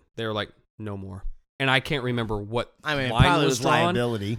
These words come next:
Speaker 1: Yeah, it was
Speaker 2: Because
Speaker 1: like, but
Speaker 2: probably too many fights happened.
Speaker 1: Y-, yeah.
Speaker 2: Or too many kids showed up drunk that were eighteen.
Speaker 1: Probably.
Speaker 2: Or both or all.
Speaker 1: <laughs> Yeah,
Speaker 2: Or, you
Speaker 1: too
Speaker 2: know what I
Speaker 1: many
Speaker 2: mean?
Speaker 1: times in a row.
Speaker 2: Yeah, too many
Speaker 1: Yeah.
Speaker 2: tiles were broken
Speaker 1: Yeah,
Speaker 2: that
Speaker 1: yeah,
Speaker 2: cost
Speaker 1: yeah.
Speaker 2: forty bucks to fix or
Speaker 1: Mm-hmm.
Speaker 2: something. You
Speaker 1: Yeah,
Speaker 2: know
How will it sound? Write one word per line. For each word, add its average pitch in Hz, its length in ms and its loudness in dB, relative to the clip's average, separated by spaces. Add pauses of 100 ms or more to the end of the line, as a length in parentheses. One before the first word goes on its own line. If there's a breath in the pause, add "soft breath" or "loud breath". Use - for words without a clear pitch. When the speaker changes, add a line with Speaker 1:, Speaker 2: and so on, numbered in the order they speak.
(100)
Speaker 1:
Yeah, 156 300 2
it 180 100 2
was 180 160 6
Speaker 2:
Because 170 220 6
Speaker 1:
like, 123 60 -6
but 101 60 2
Speaker 2:
probably 160 360 4
too 151 160 0
many 147 160 4
fights 117 360 0
happened. 123 440 0
Speaker 1:
Y-, 233 240 -4
yeah. 233 100 4
Speaker 2:
Or - 40 4
too 190 100 8
many 170 160 4
kids 151 320 2
showed 143 260 6
up 143 200 4
drunk 127 380 4
that 131 140 2
were 120 320 2
eighteen. 127 680 0
Speaker 1:
Probably. 131 480 2
Speaker 2:
Or 139 180 6
both 139 560 8
or 131 140 0
all. 131 640 8
Speaker 1:
<laughs> - 0 -
Yeah, 156 260 6
Speaker 2:
Or, - 40 -6 (160 loud breath)
you 147 80 -4
Speaker 1:
too 151 80 10
Speaker 2:
know 151 60 12
what - 40 6
I - 40 4
Speaker 1:
many 160 140 4
Speaker 2:
mean? 139 80 2
Speaker 1:
times 143 340 4
in 135 100 0
a 123 60 0
row. 120 140 2
Speaker 2:
Yeah, 240 200 6
too 180 140 4
many 165 140 4
Speaker 1:
Yeah. 160 60 2
Speaker 2:
tiles 135 500 0
were 139 100 2
broken 127 520 2
Speaker 1:
Yeah, 151 80 6 (120)
Speaker 2:
that 147 60 2
Speaker 1:
yeah, 147 60 2
Speaker 2:
cost 135 380 0
Speaker 1:
yeah. - 60 -20 (260 loud breath)
Speaker 2:
forty 143 280 6
bucks 135 300 -2
to 143 100 -10
fix 127 400 -8
or 190 40 2
Speaker 1:
Mm-hmm. 196 120 4
Speaker 2:
something. 208 340 0
You 311 80 0
Speaker 1:
Yeah, - 80 0
Speaker 2:
know - 0 -